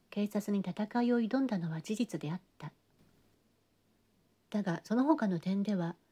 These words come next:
さすがの明智もとんだ思い違いをしていたのだ。それほど犯人のやり方がずば抜けていたのだ。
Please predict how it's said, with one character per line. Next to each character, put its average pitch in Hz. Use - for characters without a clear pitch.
さ 165
す 196
が 240
の 233
明 226
智 -
も 214
と 226
ん 247
だ 247
思 233
い 240
違 247
い 233
を 226
し -
て 240
い 220
た 247
の 196
だ。 147
そ -
れ 214
ほ 214
ど 214
犯 285
人 240
の 156
や 143
り 196
方 202
が 185
ず -
ば 208
抜 262
け 269
て -
い 139
た 214
の 180
だ。 151